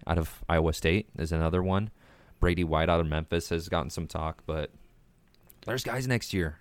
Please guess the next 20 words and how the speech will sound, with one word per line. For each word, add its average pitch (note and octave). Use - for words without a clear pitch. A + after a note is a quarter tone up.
And F2+
I G2
know G2+
that D#2+
quarterback F#2+
this F2+
year F#2+
is E2+
so, F2
you F#2+
know, F2+
Phillip G#2
Rivers F#2+
is D#2
gone. D#2
Feel G#2
like F2+
we F2+
need E2+
it. D#2+